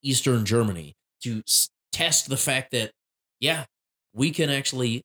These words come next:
land, we can jump out of a plane, the enemy's not gonna know, and then we're going to land a fucking nuke,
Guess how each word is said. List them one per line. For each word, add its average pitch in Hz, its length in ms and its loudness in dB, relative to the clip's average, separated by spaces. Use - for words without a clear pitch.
land, 123 600 0
we 120 100 2
can 135 200 0
jump 123 260 0
out 147 160 0
of 165 60 -2
a 170 80 -4
plane, 139 360 0
the 104 120 -2
enemy's 131 280 -2
not 127 280 -6
gonna 165 180 -6
know, 127 380 0
and 110 120 -4
then 120 140 -4
we're 131 140 0
going 127 340 -2
to 120 220 -4
land 156 400 2
a 160 40 2
fucking 143 420 -2
nuke, 123 180 4